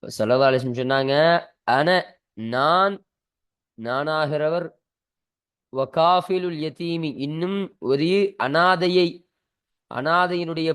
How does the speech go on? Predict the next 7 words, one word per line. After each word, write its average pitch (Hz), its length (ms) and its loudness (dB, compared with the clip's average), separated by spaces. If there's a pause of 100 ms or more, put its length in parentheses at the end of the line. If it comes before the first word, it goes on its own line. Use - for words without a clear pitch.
பொறுப்பாளராகிறவரும், 156 1200 0 (520)
ஃபில் 143 260 -8
ஜன்னதி, 143 600 -2 (340)
சுவனத்தில் 165 640 -2
இருக்கக்கூடியவராக 120 920 0
இருப்போம், 147 440 0 (160)
ஹாக்கதா, 107 580 -2